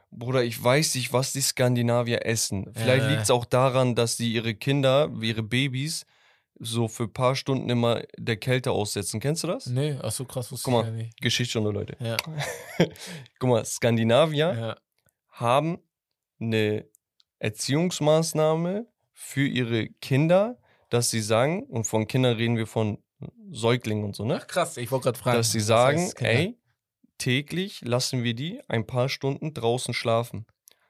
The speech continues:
Speaker 1: Es muss jetzt nicht tief in der Nacht sein, ne? Aber
Speaker 2: Ja.
Speaker 1: stell dir vor, keine Ahnung, du gehst zum Starbucks, ähm, bist mit deiner Tochter.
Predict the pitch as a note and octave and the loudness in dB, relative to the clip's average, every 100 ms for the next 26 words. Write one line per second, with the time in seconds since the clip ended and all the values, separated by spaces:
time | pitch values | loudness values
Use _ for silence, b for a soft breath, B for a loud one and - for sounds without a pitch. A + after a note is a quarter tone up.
0 | b - B2 B2+ A#2+ A#2+ - _ _ - | b 2 2 4 2 0 -2 _ _ -6
1 | B2+ A#2 A2 G#2+ A#2+ - G#2+ G#2+ E3+ - | -4 0 2 2 0 -2 -4 0 2 2
2 | A#2 B2 A#2+ A#2+ B2 A2+ A#2 A#2 A#2 A2 | 0 0 0 0 -2 -2 0 0 0 -4
3 | G#2+ A2+ - G#2+ - C3 D#3 F3 E3 - | -4 -4 -4 -4 -2 0 0 -2 -4 -12
4 | _ _ _ _ - A#2 A#2 A2 G#2+ - | _ _ _ _ -10 -2 0 0 -2 -8
5 | - - A#2+ - A2 G#2+ G#2+ A2 - D#3 | -12 -6 -6 -4 -2 0 0 -2 -2 -2
6 | - E3 | 0 -2